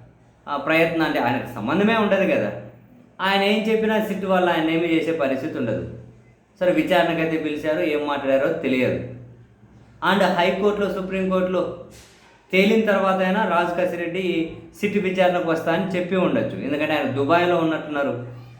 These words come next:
దుబాయ్ నుంచి వచ్చినటువంటి, ఆ, ఆ విమానంలో ఆయన దిగారు, శంషాబాద్లో ఆయన అదుపులోకి తీసుకున్నారు. ఆయన వారం పది రోజుల తర్వాత వచ్చినా ఈయన వెళ్ళి దుబాయ్ నుంచి ఆయన అయితే అరెస్ట్ చేసి తీసుకొని వచ్చే పరిస్థితి అయితే ఉండదు.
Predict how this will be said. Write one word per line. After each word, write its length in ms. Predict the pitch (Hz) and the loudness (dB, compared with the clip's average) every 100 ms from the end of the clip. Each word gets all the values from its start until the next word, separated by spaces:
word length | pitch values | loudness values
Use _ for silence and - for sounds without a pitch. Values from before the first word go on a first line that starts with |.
| - - | -20 -10
దుబాయ్ 380 | - 151 180 185 | -4 2 4 4
నుంచి 320 | 180 175 170 | 0 0 -2
వచ్చినటువంటి, 840 | 165 160 156 156 151 151 - - - - _ _ _ _ - - 123 127 127 127 | -2 -2 -2 -4 -4 -4 -6 -14 -20 -20 _ _ _ _ -20 -16 -12 -8 -6 0
ఆ, 60 | 147 147 151 143 | 4 4 4 2
ఆ 120 | 151 | 0
విమానంలో 520 | 147 151 160 156 156 | 0 0 0 0 0
ఆయన 240 | 147 139 135 | 0 -2 -2
దిగారు, 380 | 139 151 190 180 160 143 135 127 | -2 -2 -2 -2 -2 -2 -2 -4
శంషాబాద్లో 560 | 147 143 147 139 165 170 | -6 -2 0 2 2 0
ఆయన 180 | 147 | 0
అదుపులోకి 440 | 139 139 135 127 - | 0 0 0 0 0
తీసుకున్నారు. 560 | 143 123 131 101 87 - - - _ _ - | -2 -2 -4 -6 -8 -12 -18 -20 _ _ 0
ఆయన 200 | 143 160 | 4 4
వారం 380 | 139 127 170 185 | 4 4 4 4
పది 120 | 185 | 4
రోజుల 180 | 185 190 | 2 2
తర్వాత 260 | 185 180 180 | 2 2 2
వచ్చినా 300 | 180 202 202 | 0 -2 -2
ఈయన 160 | 185 | 0
వెళ్ళి 300 | 170 165 165 | 0 2 2
దుబాయ్ 340 | 160 156 165 165 | 0 0 2 2
నుంచి 220 | 165 151 | 2 0
ఆయన 100 | 147 | 0
అయితే 160 | 143 | 0
అరెస్ట్ 300 | 156 151 151 | 0 0 -2
చేసి 180 | 147 147 | -2 -2
తీసుకొని 360 | 139 127 147 135 | -4 -6 -4 -4
వచ్చే 200 | 123 123 | -4 -4
పరిస్థితి 360 | 123 120 123 107 | -2 -2 -2 -2
అయితే 140 | 131 | 2
ఉండదు. 520 | 131 120 110 - - | 2 2 -2 -4 -10